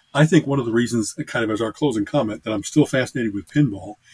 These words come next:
is because it brings all those things into play. There's a certain amount of skill that you can have in how you handle the ball with your flippers,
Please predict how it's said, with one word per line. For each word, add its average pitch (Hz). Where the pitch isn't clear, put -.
is 120
because 110
it -
brings 120
all 135
those 147
things 131
into 113
play. 104
There's 117
a 101
certain 175
amount 139
of 107
skill 135
that 107
you 117
can 139
have 117
in 92
how 117
you 131
handle 127
the 113
ball 131
with -
your 156
flippers, 104